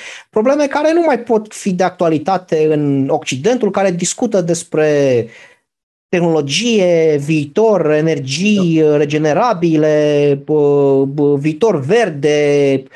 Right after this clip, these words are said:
Speaker 1: colonizarea altor planete, la, la, la, la nivelul lor de, de vârf. Au și ei probleme de, uh,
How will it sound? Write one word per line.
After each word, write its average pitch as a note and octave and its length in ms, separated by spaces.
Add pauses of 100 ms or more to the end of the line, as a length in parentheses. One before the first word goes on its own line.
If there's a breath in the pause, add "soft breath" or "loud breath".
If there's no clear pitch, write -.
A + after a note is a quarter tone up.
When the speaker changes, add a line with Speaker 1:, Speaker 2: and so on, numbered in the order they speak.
(220 loud breath)
Speaker 1:
colonizarea F#3+ 540
altor G3 260
planete, D3+ 1300
la, D3 160
la, D#3+ 220
la, E3+ 360
la D#3 100
nivelul D#3+ 380
lor D#3 180
de, C3+ 380
de B2+ 160
vârf. B2+ 220
Au E4 120
și E4+ 140
ei B3+ 100
probleme E3 480
de, B2+ 720
uh, A#2+ 300